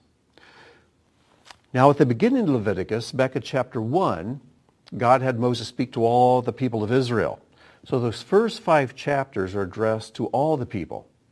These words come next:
But beginning with chapter six, in this section, six, seven, and eight, are details that God wants the priest to be particular about.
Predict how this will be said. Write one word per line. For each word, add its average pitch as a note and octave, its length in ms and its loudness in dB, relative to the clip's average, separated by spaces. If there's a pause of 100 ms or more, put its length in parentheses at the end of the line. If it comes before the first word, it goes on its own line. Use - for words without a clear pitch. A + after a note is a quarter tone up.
(680)
But A#2+ 260 2
beginning D3+ 400 0
with F3 140 -2
chapter C#3+ 400 -2
six, - 840 -6
in F#2+ 220 -4
this C#3 180 -4
section, E2+ 720 -8
six, - 400 -10
seven, A2 300 -4
and G2 160 -6
eight, F#2+ 280 -6 (380)
are A#2 200 2
details G2+ 1120 -6 (340)
that A2+ 480 -2 (560)
God B2+ 360 0
wants A#2+ 460 -4
the G#2 360 -6
priest - 640 -8
to - 60 -12
be F2+ 520 -6 (180)
particular F#2 600 -6
about. - 460 -8